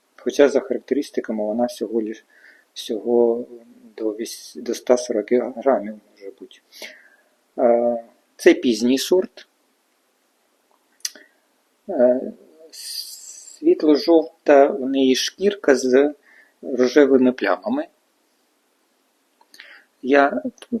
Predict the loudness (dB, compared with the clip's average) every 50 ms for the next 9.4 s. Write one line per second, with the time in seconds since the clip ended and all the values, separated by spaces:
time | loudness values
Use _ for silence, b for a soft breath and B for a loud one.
0 | -4 0 0 0 2 2 0 0 0 0 0 0 2 2 0 0 0 -4 -4 -2
1 | -2 -2 -2 -2 -2 -2 -2 0 4 4 4 4 4 2 2 2 2 2 2 0
2 | 0 2 0 0 2 2 0 2 0 -2 -2 -2 -4 -4 -2 -2 0 2 4 2
3 | 2 2 0 -2 -2 -2 0 2 2 4 4 2 -2 -4 -2 -2 -2 -2 -2 -2
4 | -4 -4 -4 _ _ _ b b b b b b b b b b b b _ _
5 | _ _ _ _ -8 -6 -4 -4 -4 -4 -6 -4 0 0 0 2 2 2 2 2
6 | 2 2 0 0 0 -2 _ 0 0 0 0 -2 -8 -6 -6 -6 -4 0 0 0
7 | 0 0 -2 -8 -10 -12 -12 -14 -12 -8 -8 -6 -4 -4 -6 -6 -8 -14 -20 _
8 | b b b b b b b -8 -8 -8 -8 -10 -10 -10 -10 -6 0 2 4 6
9 | 6 6 6 6 4 2 0 -2